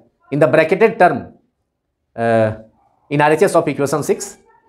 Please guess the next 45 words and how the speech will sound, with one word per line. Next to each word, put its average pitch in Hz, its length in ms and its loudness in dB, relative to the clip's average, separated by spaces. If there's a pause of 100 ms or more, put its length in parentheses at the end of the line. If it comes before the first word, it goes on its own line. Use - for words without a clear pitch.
(200)
that 139 180 2
is, 185 180 2
uh, 143 420 -2
second 202 360 0
term, 104 240 0 (480)
second 185 340 -2
term 196 320 2 (760)
inside 160 340 2
the 156 60 2
bracket 151 340 0
is 147 160 -4
V 139 160 -4
Z 170 160 2
V, 123 260 -4
uh, 135 120 -4
V 123 180 -2
Y। 135 260 2
So 143 140 -2
putting 165 320 -2
V 165 120 2
Z 208 300 0 (420)
is 135 100 -8
equal 160 160 0
to 156 140 -2
zero 160 240 4
in, 131 240 -2
uh, 127 40 -2 (140)
equation 135 380 -4
six, 175 240 -6
we 131 120 -2
get - 400 -2 (300)
J 139 140 2
X 185 140 0
is - 80 4
equal 147 180 2
to, 220 260 -4
that 139 180 0
is 160 80 2
X 214 160 0
component 180 400 0
of 170 120 0
current 185 220 2
density, 147 560 -6 (120)
J 156 220 2
X 170 300 -4